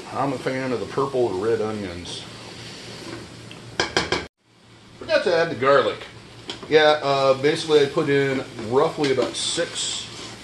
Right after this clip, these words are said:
tablespoons, or teaspoons, <laughs> tablespoons would be insane, of minced garlic. We're gonna add the tomato paste. This, so we're gonna add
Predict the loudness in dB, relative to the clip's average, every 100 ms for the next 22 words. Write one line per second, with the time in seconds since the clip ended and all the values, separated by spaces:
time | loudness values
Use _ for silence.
0 | -16 -18 -16 -16 -14 -4 0 0 -2 -4
1 | -4 -4 -6 -10 -12 -14 -16 -18 -18 -18
2 | -18 -18 -18 -18 -8 -6 -2 -4 -2 -6
3 | -6 -8 -6 -4 -4 -6 -8 -8 -10 -10
4 | -8 -8 -8 -10 -14 -18 -18 -12 -12 -6
5 | 2 6 6 6 4 0 -2 -6 -6 -2
6 | 0 2 2 0 -10 -16 -18 -14 -8 -6
7 | -2 0 0 0 2 0 0 -2 0 2
8 | 2 2 0 0 -2 -6 -10 -12 -14 -18
9 | -18 -18 -18 -18 -18 -18 -18 -18 -18 -18
10 | -18 -18 -18 -18 -18 -18 -18 -18 -10 -4
11 | -4 -2 -2 -2 -4